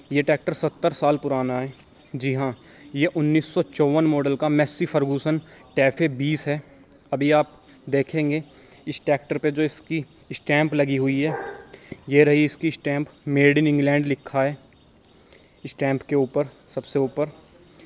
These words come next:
और एक स्टैंप और है इसके ऊपर, जो इसके डीलर की स्टैंप पे, जो दिल्ली से इस ट्रैक्टर को all इंडिया बेचते थे,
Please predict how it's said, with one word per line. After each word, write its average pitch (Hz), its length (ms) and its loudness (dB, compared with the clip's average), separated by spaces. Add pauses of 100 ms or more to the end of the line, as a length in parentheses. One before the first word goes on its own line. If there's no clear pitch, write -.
(300)
और 151 140 0
एक 151 240 4
स्टैंप 156 360 0
और 143 180 4
है 156 40 6
इसके 147 240 -2
ऊपर, 147 320 0 (400)
जो 139 220 4
इसके 165 360 -2 (380)
डीलर 139 320 6
की 160 140 -4
स्टैंप 139 360 -2
पे, 151 80 0
जो 151 140 0
दिल्ली 147 320 0
से 160 120 -2
इस 143 120 -6
ट्रैक्टर 143 280 -4
को 135 220 -4
all 151 180 4
इंडिया 143 260 2
बेचते 139 520 -2
थे, 143 200 -6